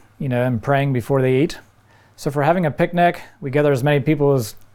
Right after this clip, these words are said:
we can together, and then I try to word the prayer in a way that someone who never prayed in their life can understand what is being said. If we're sitting down at a table, I explain that we have a practice of praying before we eat,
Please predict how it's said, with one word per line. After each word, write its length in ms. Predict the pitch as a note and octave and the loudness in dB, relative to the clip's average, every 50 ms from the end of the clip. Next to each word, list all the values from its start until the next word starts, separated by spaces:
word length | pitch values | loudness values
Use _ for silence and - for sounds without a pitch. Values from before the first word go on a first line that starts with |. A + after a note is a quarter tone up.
| _ _ - | _ _ -4
we 100 | - C#3 | -4 -2
can 280 | A#2+ - E3 D#3+ D#3+ D#3 | 0 2 2 2 2 2
together, 500 | C#3 C3+ D3+ D#3 D#3+ F3 F#3+ F3 D#3+ - - _ - _ _ _ _ _ _ _ - | 0 2 2 4 4 4 2 2 0 -6 -18 _ -20 _ _ _ _ _ _ _ -12
and 100 | - A#2 | -6 -4
then 80 | C3 C3+ | -2 -2
I 80 | C3 | -2
try 220 | A#2+ - D3+ D3 C#3+ | -2 0 0 0 2
to 100 | C3+ B2+ | 2 0
word 260 | A#2+ C3+ D3 D3+ C3 | 0 2 0 2 0
the 60 | C3+ | -2
prayer 320 | A2 - D3 D3+ D3 D3 | -4 0 0 2 4 4
in 60 | D3+ C#3+ | 2 2
a 60 | C3+ | 0
way 260 | B2+ C#3 C#3 C#3 D#3 | 0 2 2 4 2
that 160 | C#3+ C3 B2+ | 2 0 -4
someone 340 | - - D3 D3 C#3+ C#3+ C3+ | -4 -4 -2 0 0 0 0
who 120 | B2 C3 | 0 0
never 240 | C3 C#3 C#3 C#3+ C#3+ B2 | 2 0 2 2 0 0
prayed 300 | - - C#3+ C#3 C#3+ C#3 | 0 0 0 2 2 2
in 60 | C#3 | 0
their 160 | C3+ C3 B2+ | 0 0 0
life 300 | B2 B2+ C#3 F3 F3+ - | 2 2 2 0 0 -2
can 120 | - D3 | -4 -2
understand 600 | C#3 C#3+ C#3 B2 - - C#3 C3+ C#3+ D3 C#3+ B2+ A#2+ - - _ - | -2 -2 -2 -4 -4 -2 -2 -2 0 0 -2 -4 -6 -10 -14 _ -4
what 100 | C#3+ C#3+ | -2 0
is 100 | C3+ A2+ | 0 0
being 240 | A#2 C#3+ C#3+ C#3 A#2+ | 0 0 0 0 0
said. 400 | - - C#3+ C#3+ F3+ F#3+ F3+ - _ _ _ _ _ _ _ _ _ _ _ - | 0 2 2 2 2 0 -2 -8 _ _ _ _ _ _ _ _ _ _ _ -16
If 100 | B2 A2+ | -8 -8
we're 80 | C3+ | -6
sitting 280 | B2 - D#3+ D3+ D#3 C#3+ | -4 -2 0 0 2 2
down 220 | C#3 C#3 C#3 C3+ | 2 2 2 2
at 60 | B2+ | 2
a 80 | B2 A#2+ | 0 0
table, 520 | G#2+ - E3 F#3 F3+ F3 F#3 F#3 E3+ - - - | 0 2 2 2 4 4 2 2 2 -4 -12 -12
I 100 | - B2+ | -8 -8
explain 420 | B2+ A2+ - - - C#3+ C#3 C#3 | -6 -8 -8 -6 -2 -2 0 0
that 80 | C3 B2+ | 0 0
we 80 | B2+ B2+ | 0 2
have 120 | C3 B2+ | 2 0
a 60 | A2+ G#2+ | 0 -2
practice 480 | - - C3+ C3+ C3 - B2+ A2+ - | -2 0 0 0 0 -2 -6 -6 -6
of 140 | A#2+ G#2 - | -8 -10 -4
praying 260 | - D3+ D#3 E3+ E3 | 0 0 2 2 2
before 280 | D#3 C#3+ C#3 - E3 D#3+ | 0 0 2 2 2 2
we 260 | D#3 D3+ D3+ D3+ D3+ | 4 4 4 2 2
eat, 160 | D3+ - - | 0 -2 -8